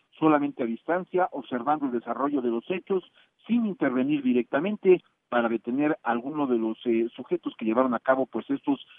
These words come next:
actos vandálicos nuevamente contra el acceso, las puertas de acceso del C C H Azcapotzalco. Continúan, eh, en las inmediaciones, las demás colonias no se han quedado sin vigilancia, continúa el patrullaje de manera normal,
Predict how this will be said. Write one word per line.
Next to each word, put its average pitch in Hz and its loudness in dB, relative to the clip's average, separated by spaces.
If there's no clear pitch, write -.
actos 135 2
vandálicos 120 0
nuevamente 127 0
contra 107 -4
el 101 -2
acceso, 127 -4
las 107 -2
puertas 131 0
de 101 -4
acceso 135 0
del 113 0
C 135 0
C 123 0
H 131 0
Azcapotzalco. 123 -2
Continúan, 220 0
eh, 127 2
en 127 -2
las - -6
inmediaciones, 127 0
las 123 0
demás 135 -2
colonias 151 -2
no 156 -2
se 180 -2
han 170 0
quedado 143 0
sin 113 -6
vigilancia, 113 -2
continúa 113 -2
el 131 0
patrullaje 117 -4
de 107 0
manera 120 2
normal, 123 2